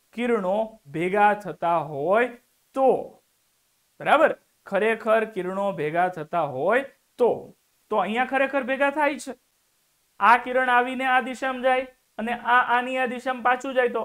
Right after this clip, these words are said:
આ બિંદુ પાસે બંને કિરણો ભેગા થાય તો એનું પ્રતિબિંબ એ ડેશ પાસે રચાઈ ગયું. બરાબર? તો આ એ બી નું પ્રતિબિંબ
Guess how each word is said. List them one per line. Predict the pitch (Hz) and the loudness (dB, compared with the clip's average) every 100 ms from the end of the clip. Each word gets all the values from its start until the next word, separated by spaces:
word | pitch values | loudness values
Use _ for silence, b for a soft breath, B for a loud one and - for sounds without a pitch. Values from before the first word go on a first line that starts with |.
| - 196 | -2 0
આ | 247 | 2
બિંદુ | 240 240 240 247 | 0 -6 -8 -2
પાસે | 226 220 233 | -2 0 -2
બંને | 202 214 233 | -2 -4 -4
કિરણો | 220 226 214 | -4 -4 -4
ભેગા | 196 226 | 0 0
થાય | 226 269 233 _ _ _ | 2 0 -2 _ _ _
તો | 240 233 | 2 2
એનું | 214 247 262 277 | 0 -2 -2 -2
પ્રતિબિંબ | 233 233 254 247 247 | -2 -2 -4 -8 -6
એ | 233 254 | -2 2
ડેશ | 254 247 - | 2 2 -2
પાસે | 165 156 226 | -4 -2 0
રચાઈ | 262 269 262 | 2 2 2
ગયું. | 240 247 240 247 _ _ _ _ _ _ _ _ - | 2 0 -2 -12 _ _ _ _ _ _ _ _ -2
બરાબર? | 196 262 262 - _ _ - | 2 4 4 0 _ _ -2
તો | 247 | 2
આ | 247 196 | 2 2
એ | 233 | -2
બી | 240 269 | -2 -4
નું | 262 233 | -6 -4
પ્રતિબિંબ | 233 208 226 247 | -4 -6 -8 -8